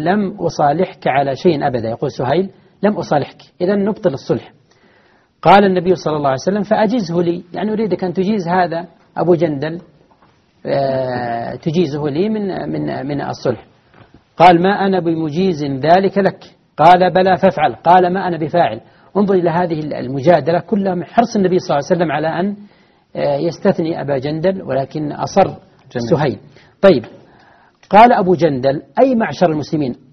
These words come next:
Speaker 1: أرد إلى المشركين وقد جئت مسلما؟
Speaker 2: نعم.
Speaker 1: ألا ترون ما قد لقيت؟ وكان قد عذب عذابا شديدا في الله". وفي رواية قال النبي صلى الله عليه وسلم: "يا أبا جندل،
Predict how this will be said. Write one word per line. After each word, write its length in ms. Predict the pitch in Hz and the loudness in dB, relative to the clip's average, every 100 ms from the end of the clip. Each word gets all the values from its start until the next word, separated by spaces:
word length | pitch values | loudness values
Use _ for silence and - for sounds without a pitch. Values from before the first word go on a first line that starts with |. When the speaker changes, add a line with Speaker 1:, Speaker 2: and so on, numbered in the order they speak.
| - | 0
Speaker 1:
أرد 400 | 190 226 208 190 | 2 2 0 0
إلى 200 | 190 185 | 2 2
المشركين 680 | 165 156 - 151 - 214 135 | -2 -6 -8 -4 0 0 0
وقد 280 | 143 190 139 | -2 -2 -2
جئت 380 | 170 - - | -8 -8 -8
مسلما؟ 480 | 156 156 - 160 185 254 - _ _ | -6 -6 -4 0 0 0 -6 _ _
Speaker 2:
نعم. 120 | 117 104 _ _ _ _ _ _ _ _ 196 | -16 -16 _ _ _ _ _ _ _ _ 2
Speaker 1:
ألا 180 | 247 | 4
ترون 400 | 247 196 196 175 | 4 4 4 2
ما 180 | 165 165 | 0 -4
قد 260 | 147 147 139 | -4 -6 0
لقيت؟ 560 | 139 156 196 202 - _ _ | -2 0 -4 -6 -16 _ _
وكان 360 | 143 - 160 151 | -12 -8 -6 -6
قد 200 | - 139 | -4 -4
عذب 340 | 131 185 139 131 | 0 0 0 -2
عذابا 400 | 113 135 139 123 | -2 -2 -4 -4
شديدا 380 | - 127 147 107 | -6 -6 -6 -6
في 80 | |
الله". 220 | 110 104 98 _ _ _ _ _ | -8 -10 -10 _ _ _ _ _
وفي 340 | 139 147 143 156 | 0 2 2 -2
رواية 260 | 160 180 170 147 - 131 | 0 0 0 -8 -6 -8
قال 200 | 127 147 | -4 -2
النبي 220 | 139 135 | -2 -4
صلى 180 | 127 131 | -6 -6
الله 80 | 120 131 | -6 -4
عليه 120 | 127 | -4
وسلم: 60 | 117 | 0
"يا 240 | 165 185 | 0 0
أبا 200 | 160 151 | -2 -2
جندل، 560 | 139 180 190 220 208 | 0 -2 0 0 -2